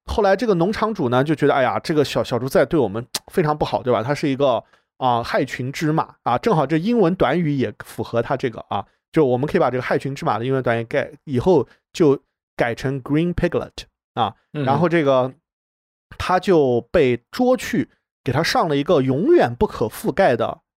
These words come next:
Speaker 1: 这种粉红色的颜料，啊，永远也不能覆盖上了，
Speaker 2: 嗯。
Speaker 1: 所以他永远也不能够再把这个粉红色颜料擦洗掉，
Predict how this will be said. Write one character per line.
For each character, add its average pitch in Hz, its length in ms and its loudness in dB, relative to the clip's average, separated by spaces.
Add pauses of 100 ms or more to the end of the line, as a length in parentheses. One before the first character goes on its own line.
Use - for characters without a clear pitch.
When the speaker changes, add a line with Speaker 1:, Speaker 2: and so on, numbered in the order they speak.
Speaker 1:
这 175 140 4
种 117 160 -2
粉 113 220 -2
红 117 200 -8
色 190 160 4
的 120 120 4
颜 107 220 -6
料， 139 260 0 (220)
啊， 113 240 0 (160)
永 170 220 4
远 269 100 4
也 139 60 -2
不 135 100 -4
能 123 120 -2
覆 - 120 -8
盖 113 160 0
上 104 220 -4
了， 104 140 -14
Speaker 2:
嗯。 - 40 -20 (220)
Speaker 1:
所 196 80 2
以 170 40 4
他 180 100 0
永 165 260 2
远 165 180 2
也 120 80 2
不 131 140 -2
能 113 160 -4
够 123 200 2
再 131 180 0
把 113 120 -2
这 120 120 -10
个 120 40 -8
粉 117 160 -6
红 110 140 -12
色 131 140 -2
颜 110 120 -4
料 110 140 0
擦 147 220 -4
洗 127 160 -8
掉， 113 200 -12